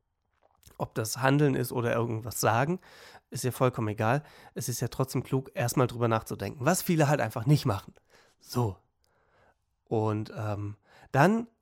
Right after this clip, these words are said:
gibt's natürlich auch noch das Thema Allgemeinbildung. Aber das ist jetzt, let's face it, das kann man auf jeden Fall lernen. Da schlägst du ein Buch auf, liest es durch,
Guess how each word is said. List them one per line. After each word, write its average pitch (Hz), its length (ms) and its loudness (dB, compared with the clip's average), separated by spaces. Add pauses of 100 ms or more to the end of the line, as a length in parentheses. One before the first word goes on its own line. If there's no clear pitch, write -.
(440)
gibt's 147 200 -2
natürlich 151 340 0
auch 131 80 2
noch 127 120 2
das 120 120 -6
Thema 113 280 -2
Allgemeinbildung. 107 880 -2 (640)
Aber 110 200 -2
das 127 280 4
ist 160 160 -4
jetzt, 143 380 0
let's 120 240 0
face 139 220 6
it, 160 200 4 (600)
das 113 220 2
kann 120 160 6
man 110 120 4
auf 95 160 -2
jeden 127 220 4
Fall 165 160 2
lernen. 165 280 4
Da 117 120 0
schlägst 117 300 0
du 113 60 -4
ein 107 40 -8
Buch 139 220 0
auf, 143 200 4
liest 110 180 -2
es 104 120 -8
durch, 120 400 2